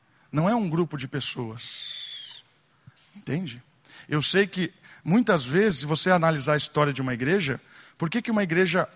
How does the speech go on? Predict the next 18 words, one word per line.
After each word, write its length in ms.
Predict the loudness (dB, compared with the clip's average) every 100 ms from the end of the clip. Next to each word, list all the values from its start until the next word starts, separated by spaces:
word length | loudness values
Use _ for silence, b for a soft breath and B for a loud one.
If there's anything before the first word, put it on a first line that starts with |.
| 0
passou 360 | 0 2 2
a 40 | 0
ter 220 | 2 0
um 200 | 0 0
dono? 440 | 2 2 2 -2 -8 _ _ _ _ _ _ _ _ _ _ _
Ou 120 | 0
um 100 | 2
grupo 320 | 4 4 4 -2
de 100 | 0
donos? 720 | 2 2 2 -4 -8 -8 -14 b b b b
Porque, 220 | -6 4
às 120 | 4 4
vezes, 200 | 2 2
a 60 |
igreja 320 | 2 0 0
não 140 | -2 -4
se 140 | -4
envolvia. 640 | -2 -2 -2 -2 -2 -4